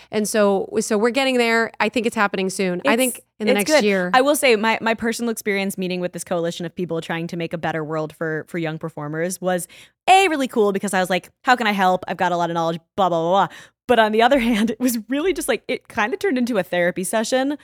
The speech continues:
Speaker 1: That's
Speaker 2: Oh, it,
Speaker 1: okay.
Speaker 2: and Mara Wilson too. It was, it was
Speaker 1: Yes.
Speaker 2: Mara Wilson who, God, what a just brilliant,
Speaker 1: Yeah.
Speaker 2: talented angel. Mara Wilson and me and Allison Stoner, and we missed you. And
Speaker 1: I
Speaker 2: just
Speaker 1: was the, it's my coalition, and
Speaker 2: I,
Speaker 1: I
Speaker 2: we,
Speaker 1: wasn't even
Speaker 2: you
Speaker 1: there.
Speaker 2: missed it. You invite, it was funny 'cause too, 'cause you invited me. You were like,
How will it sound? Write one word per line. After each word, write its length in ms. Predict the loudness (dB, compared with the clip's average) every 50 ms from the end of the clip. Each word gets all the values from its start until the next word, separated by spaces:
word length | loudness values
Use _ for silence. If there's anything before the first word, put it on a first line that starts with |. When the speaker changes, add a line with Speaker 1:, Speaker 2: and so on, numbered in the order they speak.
| -16 -12 -8
Speaker 1:
That's 200 | -8 -6 0 4
Speaker 2:
Oh, 140 | 4 6
it, 80 | 6 6
Speaker 1:
okay. 200 | 6 6 6 6
Speaker 2:
and 80 | 6 6
Mara 200 | 6 6 6 6
Wilson 300 | 4 2 0 0 -2 -2
too. 180 | 0 0 0 0
It 40 | 0
was, 120 | 0 -2 0
it 100 | 2 2
was 140 | 4 4
Speaker 1:
Yes. 20 | 4
Speaker 2:
Mara 260 | 6 6 6 6 6
Wilson 240 | 4 2 2 0 -2
who, 200 | -2 -2 -2 -4 _ _ _
God, 300 | -2 0 2 2 2 2
what 180 | 0 0 0 0
a 120 | 0 -4 -10 _ -16 -12
just 180 | -10 -10 -10 -10
brilliant, 520 | -10 -6 -2 -2 0 0 0 -2 -4 -6 -6
Speaker 1:
Yeah. 140 | -8 -6 -2
Speaker 2:
talented 300 | 0 0 0 0 -2 -4
angel. 340 | -2 -2 -2 0 -2 -2 -4 -8 -16 -20 -2 2
Mara 140 | 4 6
Wilson 260 | 6 6 4 2 0 0
and 140 | 0 0
me 100 | 0 0
and 80 | 2 2
Allison 260 | 2 2 2 0 0
Stoner, 340 | -2 0 -2 0 0 0 -2
and 180 | -2 -2 -2 -2
we 60 | -2
missed 200 | -2 -4 -2 -2
you. 80 | -2
And 240 | 0 0 0 0 -2 -4 -8 _ _ _ -20 -20 -2 4
Speaker 1:
I 60 | 4 4 6
Speaker 2:
just 60 | 6
Speaker 1:
was 280 | 2 4 6 4 4 4
the, 40 | 0
it's 120 | -2 2
my 180 | 4 6 6 6 4
coalition, 520 | 4 6 6 8 8 8 6 4 4 6 6 6 8
and 80 | 8
Speaker 2:
I, 20 | 8
Speaker 1:
I 40 | 8
Speaker 2:
we, 60 | 8
Speaker 1:
wasn't 200 | 6 6 6 6
even 120 | 6 6 6
Speaker 2:
you 60 | 6
Speaker 1:
there. 260 | 6 8 8 8 8
Speaker 2:
missed 260 | 8 6 6 4 4 0
it. 60 | 2
You 160 | 2 2 4
invite, 340 | 4 6 6 6 6 6 4
it 100 | 2 2
was 140 | 2 4 6
funny 260 | 6 6 6 6 4
'cause 140 | 4 4 4 6
too, 100 | 6 6 6
'cause 140 | 6 6
you 120 | 6 6 6
invited 320 | 6 6 4 4 4 4
me. 80 | 4 4
You 40 | 6
were 40 | 6
like, 200 | 6 4 4